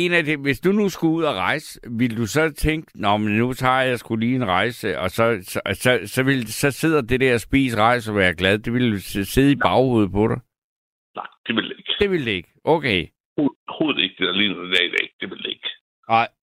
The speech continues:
Speaker 2: Fordi man kan sige, Simon Spies og Simon Spies, og alting var, som det var. Øh, det er også bare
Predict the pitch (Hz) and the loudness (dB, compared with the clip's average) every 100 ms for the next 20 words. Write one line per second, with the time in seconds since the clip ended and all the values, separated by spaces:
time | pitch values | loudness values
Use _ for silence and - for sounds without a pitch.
0 | _ _ _ _ _ _ _ - - 110 | _ _ _ _ _ _ _ -2 0 0
1 | 110 104 98 - 123 117 - 95 - 156 | 0 -2 0 0 0 0 -2 -2 -4 -2
2 | 113 101 95 104 90 - 147 113 104 98 | -2 -2 0 -2 -2 0 0 0 -2 -2
3 | 101 98 98 110 127 - 113 104 101 107 | -2 -4 -4 -2 -2 -4 -6 -2 -2 -2
4 | 104 92 113 139 - - - - _ _ | -4 -2 -2 -2 -6 -18 -20 -20 _ _
5 | - 101 98 95 95 92 117 95 92 92 | -4 0 0 -2 -4 -4 -2 -2 -2 -6
6 | - 95 90 98 | -4 -2 0 -2